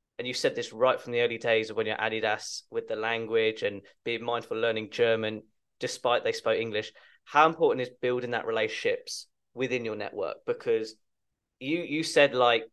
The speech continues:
creative thinking is, isn't applied enough in the football industry. I think at times we forget to always make sure we build those relationships than just have a numbers game of fo-, like, treating our followers as meaningful connections. I think that's too separate in my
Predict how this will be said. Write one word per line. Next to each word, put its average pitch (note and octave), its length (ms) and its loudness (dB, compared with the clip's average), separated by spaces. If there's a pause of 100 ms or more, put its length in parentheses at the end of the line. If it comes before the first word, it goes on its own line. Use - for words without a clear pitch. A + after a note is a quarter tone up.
creative C3 360 2
thinking B2 640 -4 (540)
is, A#2+ 420 -2
isn't A#2 200 -4
applied A2+ 340 0
enough A2+ 240 -8
in A2 60 -10
the A2+ 100 -6
football A2+ 260 -12
industry. G#2+ 380 -6
I A2+ 140 0
think B2+ 200 -6
at - 100 -12
times A#2 300 -4
we A2+ 80 -14
forget A2+ 440 -8
to A#2+ 60 -4
always A#2 320 -4
make A#2 140 -8
sure - 160 -10
we A2 180 -8
build A2+ 360 -2 (380)
those A#2 200 2
relationships A#2+ 680 2
than A2+ 180 -2
just A#2 180 -6
have A2+ 160 -4
a A2+ 60 -2
numbers A2+ 480 -4
game A2 400 0
of A2 100 -4
fo-, - 280 -2
like, B2+ 180 0
treating D#3 340 -2
our B2+ 220 2
followers A#2 580 4 (520)
as C3 200 0
meaningful A#2+ 720 -6
connections. G#2 500 -8
I A#2 80 0
think B2 200 -8
that's A2 160 -10
too - 240 -12
separate - 420 -6
in G#2+ 60 -8
my G#2+ 280 -4